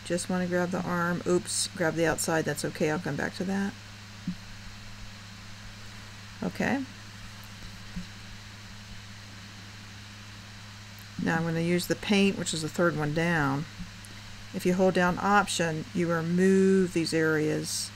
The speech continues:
from your mask, okay? I'm gonna go a little bit on the inside of Todd's arm here,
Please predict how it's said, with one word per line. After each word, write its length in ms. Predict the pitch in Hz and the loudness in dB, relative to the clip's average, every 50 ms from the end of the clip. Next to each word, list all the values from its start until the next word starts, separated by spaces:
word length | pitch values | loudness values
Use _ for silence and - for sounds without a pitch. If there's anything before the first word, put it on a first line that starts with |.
| - - - - - - - - - - - - - - - - | -14 -14 -14 -14 -14 -14 -14 -14 -14 -14 -14 -14 -14 -12 -8 -2
from 300 | - 170 165 165 160 156 | 0 0 0 0 0 -2
your 140 | 156 151 | -2 -2
mask, 760 | 147 151 156 151 147 143 131 127 120 113 - - - - - - - - - - - | -2 -2 -2 0 0 2 0 0 0 -2 -2 -4 -6 -6 -6 -10 -12 -12 -14 -14 -10
okay? 220 | - - 147 175 190 - - - - - - - - - - - - - - - - - - - | -8 -6 -4 -4 -6 -8 -10 -14 -14 -14 -14 -16 -16 -16 -16 -14 -14 -14 -14 -14 -14 -14 -10 -8
I'm 120 | - 165 156 | -6 -6 -4
gonna 140 | 156 147 | -4 -4
go 140 | - - - | -4 -2 -2
a 160 | - - - - | -2 -2 -2 -2
little 160 | 180 185 185 | 0 0 0
bit 220 | 180 196 180 - | 0 0 -2 -2
on 120 | - 160 156 | -4 -6 -4
the 140 | - - - | -4 -2 0
inside 800 | 180 180 175 - - - 185 180 180 180 180 180 180 185 185 - - | 0 0 0 -2 -2 0 2 2 4 4 4 2 2 0 0 -2 -6
of 100 | 156 - | -8 -8
Todd's 340 | - - 170 165 160 165 - | -4 -4 -2 -2 -2 -2 -2
arm 360 | 160 165 165 170 175 180 190 | -2 -2 0 0 0 0 0
here, 400 | 208 196 190 190 190 196 202 | 2 2 0 2 0 0 -2